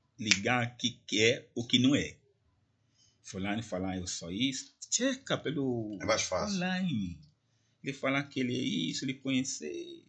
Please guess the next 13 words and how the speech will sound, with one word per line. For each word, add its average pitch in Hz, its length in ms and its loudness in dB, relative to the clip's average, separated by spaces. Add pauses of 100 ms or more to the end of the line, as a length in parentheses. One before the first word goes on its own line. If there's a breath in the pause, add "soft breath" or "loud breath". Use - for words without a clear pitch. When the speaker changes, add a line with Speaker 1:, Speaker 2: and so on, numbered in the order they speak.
Speaker 1:
é - 80 -18
muito 202 260 -6
fácil 196 520 -6
ver 120 140 0
o 139 80 -2
qualquer 131 380 -6
um 127 300 -2
pelo 110 380 -4
Facebook, - 760 -8
rede 131 200 -10
social, - 360 -10
sempre 220 360 -4
tem. 135 360 -2